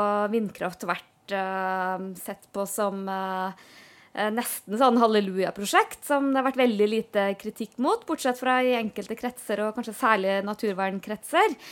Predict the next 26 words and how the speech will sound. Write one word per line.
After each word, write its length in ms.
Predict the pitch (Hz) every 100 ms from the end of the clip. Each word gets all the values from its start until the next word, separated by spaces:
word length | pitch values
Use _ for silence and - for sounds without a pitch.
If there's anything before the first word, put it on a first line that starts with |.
| - - -
Eh, 400 | 247 240 233 226
det 320 | 196 269 320
har 140 | 233 180
snudd, 400 | 196 185 170 160
og 100 | 190
det 160 | 311
tror 140 | 330 214
jeg 80 |
det 60 | 190
er 80 | 202
veldig 260 | 208 180 175
gode 300 | 202 180 175
grunner 380 | 208 196 180 -
til, 260 | 320 339
så 140 | 262 240
jeg 80 |
tror 100 | 240
nok 200 | 196 190
at 120 | 254 254
det 140 | 277
vil 240 | 233 226
bli 180 | 208 208
en 160 | 190 208
mye 140 | 208
mer 160 | 262 254
sånn 260 | 196 180